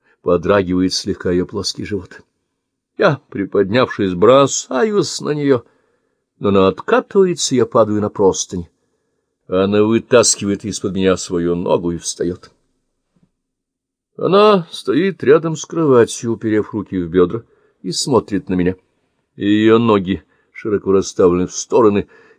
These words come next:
и я, уставившись на треугольник ее лобковых волос, начинаю тихо стонать. «Терпение!» — говорит она, глубоко вздохнув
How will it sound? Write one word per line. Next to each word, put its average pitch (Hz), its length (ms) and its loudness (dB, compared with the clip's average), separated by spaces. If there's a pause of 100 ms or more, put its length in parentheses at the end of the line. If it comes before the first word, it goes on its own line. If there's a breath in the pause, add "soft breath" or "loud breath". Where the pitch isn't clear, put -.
и 95 180 0
я, 98 300 6
уставившись 98 880 0
на 98 100 -4
треугольник 98 600 0
ее 95 140 4
лобковых 95 580 -2
волос, 101 340 -2
начинаю 98 400 -6
тихо 107 300 -14
стонать. - 500 -10 (440 soft breath)
«Терпение!» — 226 1200 2
говорит 175 440 4
она, 127 240 2 (320)
глубоко 98 400 0
вздохнув 87 800 -4